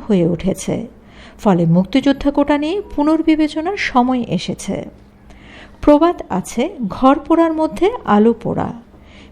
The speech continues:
বিএনপির মহাসচিব ফখরুল ইসলাম ও জাতীয় পার্টির চেয়ারম্যান জি এম কাদের স্ব স্ব দলের পক্ষ থেকে ছাত্র শিক্ষকদের চলমান আন্দোলনে সমর্থন দিয়েছে। সমর্থন জানিয়েছে গণতন্ত্র মঞ্চ,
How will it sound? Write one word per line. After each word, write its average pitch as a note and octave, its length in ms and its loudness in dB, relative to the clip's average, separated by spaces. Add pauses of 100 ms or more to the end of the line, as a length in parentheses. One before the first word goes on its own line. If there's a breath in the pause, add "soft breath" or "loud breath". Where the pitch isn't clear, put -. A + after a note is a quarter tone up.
বিএনপির E3+ 500 4
মহাসচিব C4 580 2 (120)
ফখরুল D4 400 2
ইসলাম D#4+ 420 -2
ও G3 180 2
জাতীয় A#3+ 420 2
পার্টির D#4+ 340 0
চেয়ারম্যান F#3+ 540 0
জি C4 200 2
এম D#4+ 140 0
কাদের D4+ 340 -2
স্ব - 280 -2
স্ব C#4+ 220 -4
দলের F#3 320 0 (100)
পক্ষ A3+ 280 -4
থেকে - 400 -2 (460 loud breath)
ছাত্র C#4+ 400 2
শিক্ষকদের E4 580 0
চলমান C#4 580 0
আন্দোলনে A3+ 500 2
সমর্থন A#3+ 600 -2
দিয়েছে। - 560 -4 (600 loud breath)
সমর্থন B3+ 600 2
জানিয়েছে F#3+ 640 0
গণতন্ত্র D4 680 0
মঞ্চ, F3 420 0